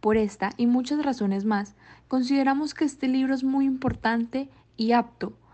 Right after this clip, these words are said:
para que los jóvenes puedan comprender más la historia de su país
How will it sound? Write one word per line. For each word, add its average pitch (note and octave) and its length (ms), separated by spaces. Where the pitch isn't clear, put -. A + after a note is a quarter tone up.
para G#3 200
que G3+ 160
los F#3+ 160
jóvenes G3 440
puedan A3 300
comprender A#3+ 720
más G#3+ 160
la G3 100
historia G#3+ 400
de G#3+ 80
su G#3+ 140
país G3 500